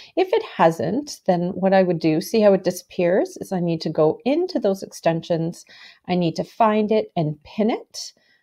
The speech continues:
And that is, uh, perfect for me so that I know that when I'm logged into Google Chrome,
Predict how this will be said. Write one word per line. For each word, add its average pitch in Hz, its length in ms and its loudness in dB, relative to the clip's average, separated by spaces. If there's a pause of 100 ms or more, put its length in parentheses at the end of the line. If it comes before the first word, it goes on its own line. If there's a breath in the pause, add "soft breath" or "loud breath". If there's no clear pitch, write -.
(120)
And 226 220 -4
that 269 200 -4 (840)
is, 170 640 2
uh, 156 240 -4 (120)
perfect 285 400 0
for - 180 -2
me 175 240 0
so 170 200 -4
that - 260 -4
I 190 220 2
know 190 560 -2
that - 180 0
when 180 100 -2
I'm 165 200 -2
logged 170 560 2
into 226 400 0
Google 196 320 -2
Chrome, 160 580 -6